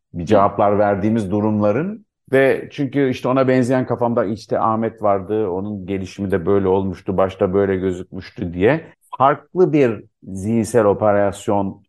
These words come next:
yürüyor. Daha çok bağlantılarla, asosyasyonlarla yürüyen,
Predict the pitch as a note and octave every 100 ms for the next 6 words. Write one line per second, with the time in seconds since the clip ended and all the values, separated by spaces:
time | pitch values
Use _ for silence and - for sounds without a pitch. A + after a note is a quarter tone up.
0 | F2 F2+ D#2+ E2+ E2 D#2 - - _ G#2+
1 | G#2+ A2 A2+ G2 - _ - G2+ G2+ G2+
2 | G2+ G#2 G#2 G2 G2 F2 F2+ F2+ F#2+ -
3 | F#2 F2+ - G2 G2 G2 G2 F#2+ F2 E2+
4 | D#2 D2 C#2+ F#2